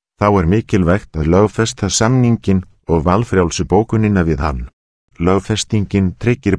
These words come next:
best réttarstöðu fatlaðs fólks, þar sem sami túlkunarvandi verður ekki fyrir hendi og nú er uppi þegar einungis er búið að fullgilda samninginn. Lögfestingin tryggir að hægt verði að byggja rétt fólks á samningnum fyrir dómstólum með beinum hætti.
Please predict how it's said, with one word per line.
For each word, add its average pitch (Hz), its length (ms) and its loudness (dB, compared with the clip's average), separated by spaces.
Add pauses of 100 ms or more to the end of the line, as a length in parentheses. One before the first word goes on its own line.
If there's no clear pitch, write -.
best 107 320 -2
réttarstöðu 98 880 -2
fatlaðs 104 520 -4
fólks, - 500 -12 (260)
þar 120 160 0
sem 73 240 -4
sami 110 400 0
túlkunarvandi 107 920 -2
verður 95 420 2
ekki - 180 -6
fyrir 87 280 -2
hendi 117 440 -2 (140)
og 78 180 -2
nú 95 160 0
er 101 160 0
uppi 117 400 -2
þegar 82 320 0
einungis 107 560 0
er 98 160 0
búið 101 320 0
að - 120 -6
fullgilda 92 600 -4
samninginn. 69 680 -4 (560)
Lögfestingin 95 1000 -2
tryggir 120 400 0
að 95 140 0
hægt 104 260 -6
verði 95 380 0
að 80 100 -6
byggja 104 240 0
rétt 95 380 -4
fólks - 420 -4
á 101 80 2
samningnum 107 640 0
fyrir 76 320 -6
dómstólum 104 720 0
með 92 220 2
beinum 98 340 2
hætti. - 460 -8